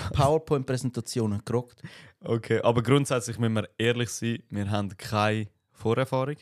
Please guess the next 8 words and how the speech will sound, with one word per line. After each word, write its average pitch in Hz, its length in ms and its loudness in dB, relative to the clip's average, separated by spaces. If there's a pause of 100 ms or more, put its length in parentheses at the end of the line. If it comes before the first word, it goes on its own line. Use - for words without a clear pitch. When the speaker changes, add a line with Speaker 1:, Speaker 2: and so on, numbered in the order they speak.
(140)
Speaker 1:
Wir 131 100 2
machen 117 220 2
das - 140 -6
Freestyle. 117 520 -2 (220)
Speaker 2:
Genau. 101 320 -6 (460)
Wir 117 180 2
haben 120 140 4
gegoogelt, 135 540 -2